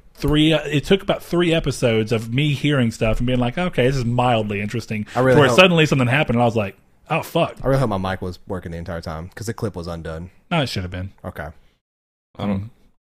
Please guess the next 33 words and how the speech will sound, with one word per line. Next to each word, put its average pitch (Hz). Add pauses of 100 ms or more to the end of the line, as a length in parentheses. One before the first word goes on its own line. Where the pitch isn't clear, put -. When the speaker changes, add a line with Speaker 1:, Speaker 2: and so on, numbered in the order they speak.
Speaker 3:
talking 98
to 101
it. - (340)
Speaker 2:
I 113
mean, 107
I, 107 (220)
I, 95 (240)
I, -
we 123
don't 117
know 117
if 113
the, 107
if 110
the 104
levels 113
are 117
gonna 117
be 117
any 120
different 123
with 117
me 127
talking 123
into 131
it 127
right 120
Speaker 3:
I 131
don't 143
Speaker 2:
now 165
or 180
Speaker 3:
know. -
Speaker 2:
not. 107